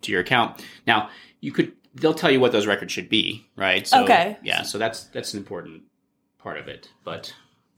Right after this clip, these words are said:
Speaker 2: And then you can go into your own E M S system and set up your custom sending domain when the, when that's done.
Speaker 1: Correct.
Speaker 2: And then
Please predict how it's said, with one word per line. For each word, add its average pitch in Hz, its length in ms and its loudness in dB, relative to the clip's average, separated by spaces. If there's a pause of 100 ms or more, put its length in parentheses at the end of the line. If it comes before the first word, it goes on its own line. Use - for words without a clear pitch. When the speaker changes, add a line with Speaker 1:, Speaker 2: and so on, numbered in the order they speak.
Speaker 2:
And 254 180 6
then 359 300 6
you 302 480 8
can 254 200 0
go 190 280 2
into 208 520 0
your 190 280 0
own 311 340 6
E 220 140 0
M 202 100 0
S 220 220 2
system 190 680 -6 (400)
and 226 180 4
set 202 300 6
up 160 240 -2
your 156 100 -12
custom - 420 -4
sending - 380 -12
domain 147 340 -16
when 196 140 -10
the, 165 200 -12
when 202 200 -6
that's - 260 -14
done. - 340 -10
Speaker 1:
Correct. 82 460 -4 (1200)
Speaker 2:
And 247 160 0
then 311 400 6